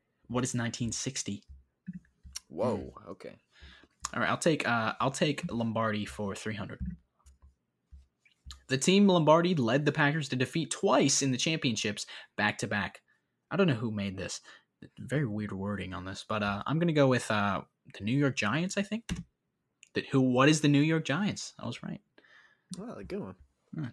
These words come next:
Speaker 1: tied at nine hundred now. I'm gonna go Lambeau Field for four hundred. The nickname Packers fans gave the community after winning eight championships. What is Titletown? What is Titletown? That is correct.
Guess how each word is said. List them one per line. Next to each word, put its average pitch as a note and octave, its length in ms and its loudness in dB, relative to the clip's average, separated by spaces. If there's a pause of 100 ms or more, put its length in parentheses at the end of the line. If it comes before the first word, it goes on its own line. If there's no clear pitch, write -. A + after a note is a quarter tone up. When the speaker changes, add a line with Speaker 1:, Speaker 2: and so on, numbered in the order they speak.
(100)
Speaker 1:
tied C3 260 2
at A#2+ 80 2
nine C3 180 2
hundred C#3+ 240 4
now. A2 140 2
I'm - 80 -8 (340)
gonna C3 120 4
go B2+ 140 6
Lambeau C#3 340 6
Field C3+ 260 6
for G#2+ 120 -4
four B2 200 2
hundred. G#2 260 -2 (1400)
The - 60 2
nickname F3+ 420 6
Packers D#3+ 340 4
fans D3 280 2
gave C#3 220 6
the B2 60 -4
community A#2+ 480 0
after G#2+ 220 0
winning G#2 320 0
eight A#2+ 140 -2
championships. - 720 -4 (280)
What C#3+ 260 6
is F#3 180 6
Titletown? A2 600 -2 (1120)
What G#2+ 160 0
is A#2 100 -2
Titletown? G2 500 -4 (280)
That G2 100 -6
is G2 60 -6
correct. G#2 400 -6